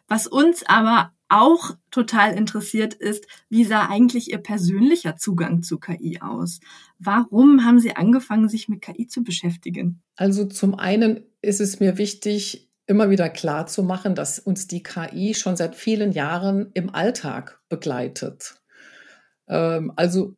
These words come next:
Speaker 2: wer zum Beispiel ein Navigationssystem benutzt, äh, sei das jetzt heute auf irgendeinem mobilen Endgerät oder früher gab's diese extra Geräte, die man im Auto hatte,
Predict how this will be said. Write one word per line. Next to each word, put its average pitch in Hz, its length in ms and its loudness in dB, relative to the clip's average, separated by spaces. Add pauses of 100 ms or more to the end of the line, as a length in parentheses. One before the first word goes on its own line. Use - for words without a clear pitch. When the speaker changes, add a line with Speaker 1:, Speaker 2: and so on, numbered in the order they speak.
Speaker 2:
wer 180 340 -2
zum 190 200 0
Beispiel 151 640 -4
ein 175 140 -4
Navigationssystem 175 1400 -4
benutzt, - 1120 -10
äh, 147 160 -8
sei 156 200 -2
das 165 180 -4
jetzt 165 200 -8
heute 156 280 -2
auf 147 200 -8
irgendeinem 165 380 -4
mobilen 165 380 -6
Endgerät 185 600 0
oder 151 180 -8
früher 147 340 -8
gab's 135 280 -12
diese 151 260 -10
extra - 360 -10
Geräte, 175 460 0
die 170 100 -6
man 156 180 -6
im - 40 -8
Auto 190 400 -4
hatte, 170 440 -6